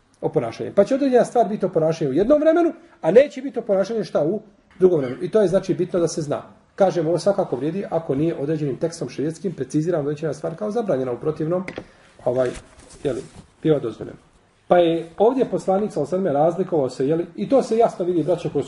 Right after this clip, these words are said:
Kur'an i kroz Sunnet. Ko to prati, vidjet će, znači, kako je poslanik, sallallahu alejhi ve sellem, prolazi pored jednog mjesta <clears throat> koje zove Buvana, kaže, jeli, jedan ashab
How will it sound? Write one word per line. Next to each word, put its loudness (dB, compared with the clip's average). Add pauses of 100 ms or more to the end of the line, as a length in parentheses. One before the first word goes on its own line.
Kur'an -2
i -4
kroz -6
Sunnet. -6 (340)
Ko 2
to -2
prati, 0
vidjet -2
će, -6
znači, -4
kako -4
je -6 (300)
poslanik, -4
sallallahu -8
alejhi -4
ve -10
sellem, -20
prolazi 2 (400)
pored 0
jednog 2
mjesta -2 (360)
<clears throat> -6
koje 4
zove 4
Buvana, -2 (140)
kaže, -2
jeli, -4 (340)
jedan -2
ashab -4